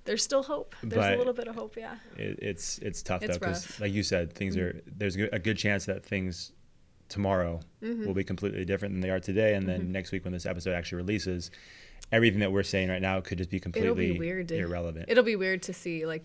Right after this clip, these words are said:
Speaker 1: when we release this, how much has changed in a week.
Speaker 2: Right.
Speaker 1: Just because at, at this point,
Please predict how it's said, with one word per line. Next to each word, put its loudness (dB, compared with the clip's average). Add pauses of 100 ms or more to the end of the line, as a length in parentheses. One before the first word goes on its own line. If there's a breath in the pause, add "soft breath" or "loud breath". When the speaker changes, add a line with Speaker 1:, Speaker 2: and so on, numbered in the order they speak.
(120)
Speaker 1:
when -6
we -6
release -4
this, -8
how -6
much -8
has -6
changed -8
in -12
a -10
week. -10 (260 loud breath)
Speaker 2:
Right. -4
Speaker 1:
Just -8
because -4
at, -4 (100)
at 2
this -2
point, -4